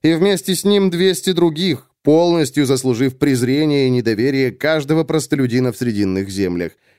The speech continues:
А теперь, в попытке найти компромисс, умудрился поссориться и со всей знатью, причем первым из его врагов оказался самый прославленный герой Союза.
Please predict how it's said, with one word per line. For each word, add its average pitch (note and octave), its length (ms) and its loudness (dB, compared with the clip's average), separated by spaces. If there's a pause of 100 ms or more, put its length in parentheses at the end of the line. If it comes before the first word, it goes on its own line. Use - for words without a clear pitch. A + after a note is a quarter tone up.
(140)
А F3 120 0
теперь, A3+ 560 -2
в - 80 -18
попытке C3+ 420 0
найти C3 320 0
компромисс, E3+ 640 0
умудрился G3+ 560 0
поссориться A3+ 580 -2
и G#3+ 60 -2
со G#3 160 0
всей G#3 220 -2
знатью, C#3+ 600 0 (280)
причем B2+ 440 0
первым B2 460 0
из A2+ 100 -2
его D3+ 220 2
врагов F#3 340 -2
оказался E3+ 600 0
самый E3 400 0
прославленный C#3 760 0
герой G#2+ 380 -2
Союза. C2+ 680 -6